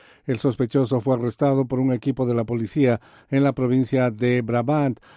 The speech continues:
al sur de Rotterdam. Explicó así el portavoz Roland Eckers a, a, de Associated Press. El lugar exacto donde se produjo la detención no se desveló de inmediato. Y autoridades venezolanas ordenaron bloquear la señal del canal colombiano Caracol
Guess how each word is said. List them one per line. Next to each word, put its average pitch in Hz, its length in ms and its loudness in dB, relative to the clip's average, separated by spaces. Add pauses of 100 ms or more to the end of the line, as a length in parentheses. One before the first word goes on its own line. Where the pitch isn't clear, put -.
(120)
al 117 180 -2
sur 147 240 0
de 117 180 2
Rotterdam. 107 720 -2 (400)
Explicó 127 680 -2
así 127 320 0
el 123 120 0
portavoz 120 500 -2
Roland 127 680 -2
Eckers 143 480 -2
a, 123 300 -2 (160)
a, 127 420 -2
de 113 180 -6
Associated 123 480 -2
Press. 165 340 0 (280)
El 131 100 0
lugar 147 200 2
exacto 151 400 0
donde 131 260 0
se 123 120 -2
produjo 127 380 0
la 127 120 0
detención 127 640 0
no 139 140 2
se 147 320 0
desveló 127 720 0 (300)
de 131 200 0
inmediato. 107 880 -2 (760)
Y 185 60 2
autoridades 147 560 4
venezolanas 131 680 0
ordenaron 127 480 -2
bloquear 127 320 -2
la 131 120 0
señal 127 340 -4
del 123 120 -4
canal 123 320 -4
colombiano 127 520 -2
Caracol 135 560 -2